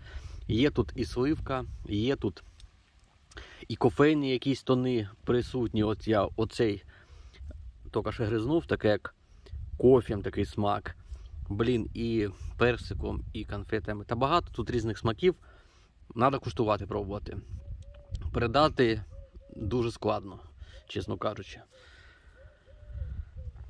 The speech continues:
Рекомендую цей сорт кожному, хто хоче завести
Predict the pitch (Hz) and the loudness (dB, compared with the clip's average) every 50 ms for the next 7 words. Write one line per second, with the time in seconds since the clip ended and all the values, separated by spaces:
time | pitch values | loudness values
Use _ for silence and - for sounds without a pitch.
0 | - - - - - - - - - - - - 127 139 156 - 185 185 180 170 | -14 -14 -14 -14 -14 -16 -16 -16 -16 -10 -2 2 4 4 6 6 6 6 8 10
1 | 175 180 165 139 - 147 139 - - 156 160 139 - - - - - - 143 156 | 12 12 12 12 10 4 2 4 4 4 4 4 4 0 -6 -6 2 8 10 10
2 | 151 135 123 127 113 113 107 - - 117 98 127 - - 101 87 - - - - | 10 10 6 4 0 0 -2 -2 -4 -2 -2 -2 -2 0 2 2 4 2 2 0
3 | - 131 127 117 | 2 2 2 2